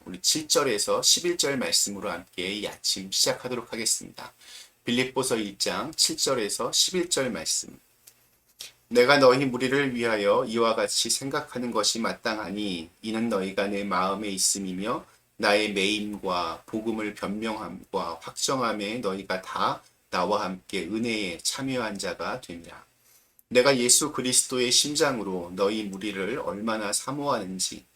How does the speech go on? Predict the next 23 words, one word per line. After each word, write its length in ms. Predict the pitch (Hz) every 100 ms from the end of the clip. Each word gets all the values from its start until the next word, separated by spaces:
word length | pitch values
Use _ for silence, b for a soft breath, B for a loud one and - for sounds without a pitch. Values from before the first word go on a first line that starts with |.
| _ _
하나님이 680 | - 147 131 110 98 123 110
내 300 | 101 95 117
증인이시니라. 1040 | - 104 104 107 95 - 98 85 - - _ _ B B B -
내가 320 | 123 131 127
기도하노라. 840 | - 127 127 113 95 101 92 85 -
너희 380 | 98 101 104 107
사랑을 580 | - 123 123 113 101 135
지식과 720 | - - - - _ 98 87
모든 380 | 92 104 107 107
총명으로 680 | - 151 151 135 107 98 92
점점 480 | - 101 107 98
더 300 | 92 90 90 -
풍성하게 680 | 147 143 139 127 107 117
하사 380 | 104 - - - _ B B B B -
너희로 380 | 113 123 123
지극히 480 | 127 117 117 117 123
선한 380 | - 127 143 143
것을 360 | 120 - 117 113
분별하며 840 | 101 110 107 101 95 92 107 127 -
또 160 | 123
진실하여 680 | 123 - 110 - 113 98 104
허물 340 | - 151 156
없이 480 | 117 - - 82 76